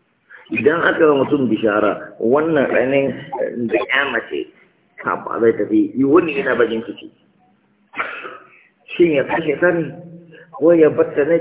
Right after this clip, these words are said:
cikin abin kunya? Ko yi wane ne? Ko yi wane ne? Kuma wannan muskilan har gobe. Kana zaune da, eh, yan asibiti sukan baka da idan har wani lokacin suka inda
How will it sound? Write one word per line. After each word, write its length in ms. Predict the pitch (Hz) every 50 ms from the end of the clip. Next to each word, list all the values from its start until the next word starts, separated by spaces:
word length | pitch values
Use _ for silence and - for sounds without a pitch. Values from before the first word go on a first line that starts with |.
| -
cikin 240 | 151 - 170 170 165
abin 240 | 147 131 147 165 165
kunya? 400 | - 170 170 185 180 175 170 - - - - _ _
Ko 160 | - 151 -
yi 220 | - 151 147 151 160
wane 400 | 151 139 131 139 147 156 160 156
ne? 80 | 143 120 -
Ko 100 | 131 127 123
yi 80 | 127 123
wane 380 | 117 110 107 104 104 101 107 107
ne? 80 | 98 92 95
Kuma 240 | 147 185 202 190 190
wannan 240 | 196 202 175 160 151
muskilan 400 | 147 - 135 143 151 147 127 123 - - - -
har 160 | - 131 - 165
gobe. 480 | 139 98 82 82 80 - - - - - - _ _ _ _ _ _ _ _ _ _ _ _ _ _ _ _ _ _ _ -
Kana 320 | - 170 - 196 180 175 156
zaune 300 | 139 131 131 131 131 131
da, 100 | 127 113 - - - - - - - - -
eh, 640 | - 101 98 98 95 90 85 78 76 71 65 - -
yan 160 | 143 139 127 - 139
asibiti 400 | 131 123 123 107 120 110 120 113
sukan 320 | 123 135 127 131 120 110
baka 240 | 113 113 110 113 104
da 80 | 104 87
idan 240 | 107 113 135 143 - - - 139
har 160 | 151 - 208
wani 160 | 196 196 185
lokacin 480 | 190 208 - - - - 151 135 139 127
suka 240 | 151 - - -
inda 320 | - - 117 135 127 104